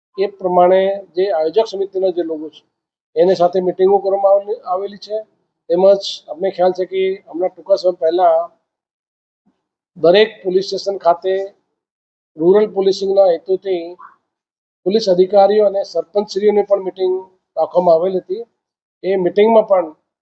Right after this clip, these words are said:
જે મુદ્દાઓ ચર્ચા કરવામાં આવેલી છે, એ મુદ્દાઓને પણ આ બંદોબસ્તમાં ઉપયોગ કરવામાં આવનાર છે અને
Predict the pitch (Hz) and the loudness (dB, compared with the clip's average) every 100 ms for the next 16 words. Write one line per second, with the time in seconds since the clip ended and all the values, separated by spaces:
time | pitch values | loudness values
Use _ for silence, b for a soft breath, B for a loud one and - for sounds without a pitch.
0 | _ 170 175 151 190 190 170 190 185 185 | _ -6 -6 0 2 2 -2 -4 -4 -2
1 | 190 190 196 185 202 214 _ _ _ _ | -2 -2 -4 -10 -14 -16 _ _ _ _
2 | _ _ - 190 196 175 156 202 208 202 | _ _ 0 2 2 -2 2 4 4 0
3 | 196 190 185 180 - 175 170 170 170 170 | 0 -2 -2 -6 -10 -4 0 0 -2 -4
4 | - _ _ _ 160 170 185 185 185 185 | -10 _ _ _ -6 0 0 0 0 2
5 | 180 180 185 _ _ - - 180 180 175 | 2 0 -6 _ _ -16 -4 -4 2 2
6 | 180 170 170 190 180 202 233 _ _ _ | 4 2 2 -4 -6 -16 -18 _ _ _
7 | _ _ _ _ _ 202 226 | _ _ _ _ _ 0 0